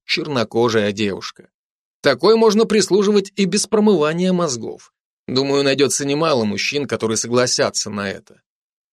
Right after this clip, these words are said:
"Рада приветствовать звёздного владыку Земли. Эта маскировка явно лишняя. Я прекрасно вижу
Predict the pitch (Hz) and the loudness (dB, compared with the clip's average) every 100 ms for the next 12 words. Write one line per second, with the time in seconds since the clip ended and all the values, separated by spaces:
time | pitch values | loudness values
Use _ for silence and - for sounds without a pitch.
0 | _ _ _ _ _ 120 113 123 127 185 | _ _ _ _ _ -4 -2 0 0 0
1 | 202 156 156 - 196 196 147 160 147 165 | 2 2 0 2 2 2 0 0 0 2
2 | 185 180 190 139 127 160 151 196 123 120 | 2 2 0 -2 -6 -4 0 0 0 -4
3 | 127 _ _ _ _ _ _ _ 147 147 | -10 _ _ _ _ _ _ _ 0 2
4 | 165 156 196 185 - 175 170 156 160 170 | 0 0 0 0 0 0 2 2 -2 -4
5 | 127 - 113 113 123 - _ 196 208 196 | -4 -8 -8 -8 -10 -14 _ 0 2 2
6 | 185 202 185 208 196 - 165 170 143 | 2 0 2 2 2 0 0 0 0